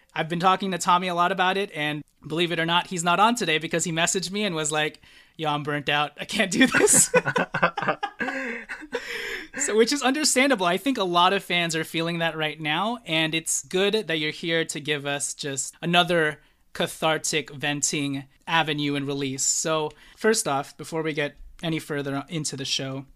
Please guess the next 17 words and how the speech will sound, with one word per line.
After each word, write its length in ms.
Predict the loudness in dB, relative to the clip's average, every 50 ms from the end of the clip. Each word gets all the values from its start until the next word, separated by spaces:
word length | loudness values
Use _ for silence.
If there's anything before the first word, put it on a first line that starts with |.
| _ _ -6
tonight 240 | -2 0 0 0 0
we're 60 | 0
gonna 140 | 0 0 0
talk 220 | 2 2 2 0
about 260 | 0 -4 -4 -4 -2
Brandon 280 | -2 -2 -2 0 -2 -4
Ingram's 400 | -4 -4 -4 -4 -4 -4 -4 -4
injury 500 | -4 -4 -4 -4 -2 -2 -2 -2 -2 -4
and 200 | -6 -6 -6 -6
the 60 | -6
implications 840 | -6 -6 -8 -8 -6 -2 -2 0 0 0 -2 -2 -2 -4 -4 -8 -10 _ -20 -20 -20 -16 _
of 240 | 0 0 0 2 2
that 240 | 0 -2 -2 -2 -2
injury, 400 | -2 -2 -2 -2 -4 -4 -2 0
not 160 | 0 -2 -2
only 280 | 0 -2 0 0 0 -2
for 400 | -4 -2 -2 0 0 0 -2 -6